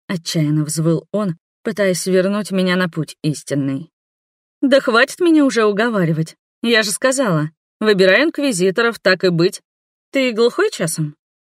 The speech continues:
В картинном недоумении передёрнула плечами, в отвлекающем маневре подбираясь ближе к намеченному снаряду.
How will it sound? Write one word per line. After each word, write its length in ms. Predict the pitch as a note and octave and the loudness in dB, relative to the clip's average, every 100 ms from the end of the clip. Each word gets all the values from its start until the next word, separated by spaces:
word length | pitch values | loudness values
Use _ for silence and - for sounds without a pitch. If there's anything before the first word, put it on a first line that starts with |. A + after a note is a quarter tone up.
| _ _ _ _ | _ _ _ _
В 80 | _ | _
картинном 560 | F3+ E3+ E3+ E3 E3 | -6 -2 0 2 4
недоумении 680 | E3+ E3 E3+ F3 G3+ G#3 E3+ | 2 2 0 0 0 0 -2
передёрнула 680 | E3 E3+ F3+ F3+ F#3+ F3 F3 | 0 0 0 0 0 0 -2
плечами, 680 | E3+ F3+ E3+ C4 B3 F#3 E3 _ _ _ | -2 -4 -2 -2 0 -2 -6 _ _ _
в 80 | B3 | -4
отвлекающем 760 | B3 F3+ F3 G3 A3+ G3 G#3 F#3+ | -4 -2 -2 -2 -4 -4 -2 0
маневре 540 | F3 F3+ A3 G3+ G3 | 0 0 -2 -4 -4
подбираясь 680 | - F#3+ E3+ E3+ F#3+ G#3 F3+ | -2 -2 0 2 2 0 -2
ближе 460 | E3+ E3 E3+ F3+ F3+ | 0 2 2 0 -4
к 120 | - | 0
намеченному 560 | E3+ E3 D#3 - D3+ | 2 2 0 -2 -2
снаряду. 640 | D#3 F3+ F3+ D#3+ C3 C3+ | -2 -2 0 0 -2 -10